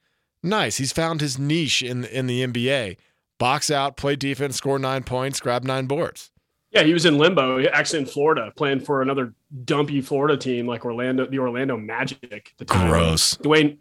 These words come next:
Speaker 2: Dwayne Wade of the Miami Heat, uh, trolled him with a bad score, and he lost that dunk contest. I think we covered this last week. A little deja vu in my head.
Speaker 1: Oh, maybe. I don't remember
Speaker 2: Maybe.
Speaker 1: yesterday,
Speaker 2: But
Speaker 1: so.
Speaker 2: some, you know, some people, we got, we had two hundred listeners last week.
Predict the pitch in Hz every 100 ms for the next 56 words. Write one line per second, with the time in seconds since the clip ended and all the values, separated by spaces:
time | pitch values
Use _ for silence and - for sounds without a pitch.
0 | _ 139 151 165 151 151 175 147 131 127
1 | 127 139 143 127 135 180 147 - _ _
2 | _ _ _ - 127 117 - 156 170 143
3 | 139 135 127 120 127 127 131 - 135 147
4 | 139 117 120 120 - 120 113 135 123 107
5 | 107 107 165 262 285 175 147 127 127 139
6 | 135 - 110 107 139 127 117 120 120 117
7 | 120 120 120 117 120 120 123 - - 147
8 | 143 95 104 131 147 123 101 90 - 139
9 | 160 123 117 123 120 113 113 135 - 98
10 | 95 - 107 107 98 285 247 240 240 208
11 | 226 196 175 196 170 165 156 - 160 143
12 | - 214 214 190 185 190 190 160 131 127
13 | 135 127 135